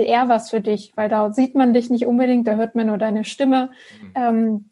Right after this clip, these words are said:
Speaker 1: das nochmal zu hinterfragen und nicht einfach das, was alle anderen irgendwie machen, ne?
Speaker 2: Mhm.
Speaker 1: Äh, was bei allen anderen scheinbar super funktioniert, äh, auch übernehmen zu müssen, sondern dass jeder für sich zu hinterfragen, auch wenn ich glaube,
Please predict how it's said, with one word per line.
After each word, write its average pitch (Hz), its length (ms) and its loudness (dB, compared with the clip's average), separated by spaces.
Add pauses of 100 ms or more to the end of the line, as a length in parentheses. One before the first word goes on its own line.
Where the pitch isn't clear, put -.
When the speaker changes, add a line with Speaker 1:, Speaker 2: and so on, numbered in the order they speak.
Speaker 1:
das 247 220 2
nochmal 247 320 2
zu 247 100 -2
hinterfragen 233 640 0
und 226 140 0
nicht 226 240 -4
einfach 226 360 -4
das, 233 320 -4
was 226 300 -4
alle 240 320 0
anderen 254 320 2
irgendwie 240 400 2
machen, 233 380 -2
ne? 262 260 -2
Speaker 2:
Mhm. 269 60 -20 (300)
Speaker 1:
Äh, 226 320 0
was 220 180 -6
bei 220 160 -2
allen 233 300 -2
anderen 247 340 2
scheinbar 233 360 2
super 233 280 -2
funktioniert, 226 680 -2 (360)
äh, 233 180 -4
auch 233 200 -2
übernehmen 220 460 2
zu 220 120 -4
müssen, 220 380 0
sondern 214 640 -2 (160)
dass 220 280 -4
jeder 233 400 2
für 233 180 0
sich 247 360 -2
zu 233 80 -4
hinterfragen, 233 880 0 (300)
auch 262 260 2
wenn 247 160 2
ich 233 180 -6
glaube, 226 760 2